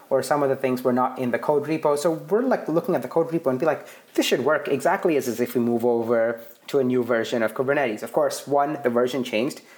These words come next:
so a bunch of things had changed because we moved two major versions, or actually a couple more than that major versions. But the next part of it was that various things were not, like, you know, documented as to why we did them a certain way in our code base.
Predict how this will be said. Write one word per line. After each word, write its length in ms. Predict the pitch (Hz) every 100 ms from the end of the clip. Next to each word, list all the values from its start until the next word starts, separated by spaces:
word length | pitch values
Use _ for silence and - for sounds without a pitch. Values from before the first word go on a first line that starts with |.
| -
so 460 | - 139 117 110 - -
a 80 | 123
bunch 220 | 135 127
of 100 | 120
things 220 | 104 104
had 80 | 104
changed 320 | 104 120 -
because 260 | 120 120 120
we 100 | 123
moved 400 | 120 123 - -
two 140 | 131
major 280 | 117 113 117
versions, 460 | 101 - 147 156
or 180 | - 110
actually 260 | 131 - 131
a 60 | -
couple 240 | 143 147
more 260 | 120 117 - - _ -
than 140 | 120
that 260 | 120 117 120
major 220 | 113 117
versions. 420 | 107 104 107 104 - - -
But 100 | 175
the 80 | 196
next 240 | 294 -
part 160 | - 151
of 140 | 135
it 260 | 123 113 -
was 200 | 123 120
that 360 | 120 113 113 - - -
various 420 | 139 175 175 160
things 360 | - 135 156 156
were 140 | 127
not, 320 | 120 117 117 -
like, 360 | 107 - - _ _
you 80 | 127
know, 80 | 120
documented 500 | 139 151 143 123 117
as 120 | 107
to 60 | 123
why 280 | 117 135 131
we 120 | 117
did 200 | 131 123
them 200 | 117 113
a 40 |
certain 320 | 110 117 117
way 260 | 117 151 135
in 180 | 110 123
our 140 | 104
code 240 | - 190 196
base. 300 | 123 127